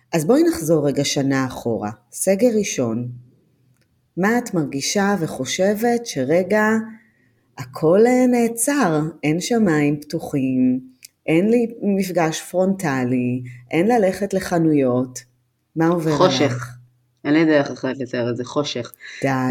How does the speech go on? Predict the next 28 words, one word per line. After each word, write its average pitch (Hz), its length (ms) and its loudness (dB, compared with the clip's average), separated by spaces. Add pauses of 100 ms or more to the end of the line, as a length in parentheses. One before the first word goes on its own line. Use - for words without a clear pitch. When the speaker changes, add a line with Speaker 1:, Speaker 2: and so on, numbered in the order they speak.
Speaker 2:
מרץ, 190 580 4
אפריל, 160 520 2 (100)
מאי, 139 640 2 (480)
חושך. - 720 -2
זה, 139 320 -4 (420)
קודם 277 340 4
כל, 208 80 4
אני 165 240 6
לא 147 100 6
ייחודית. 139 560 0
אני 135 160 -2
חושבת 143 460 -4
שכמעט - 920 -2
כל 156 240 2
עצמאי 151 680 2 (640)
עבר 147 340 0
את 156 120 -4
המקום 147 460 2
הזה 151 220 0
של, 135 340 -2
אה, 117 300 0
של 123 160 -6
חת-, - 280 -12
של - 160 -6 (140)
כאפה 151 360 0
מטורפת, 139 760 -2 (680)
של, 131 300 -4 (100)
אה, 120 520 -2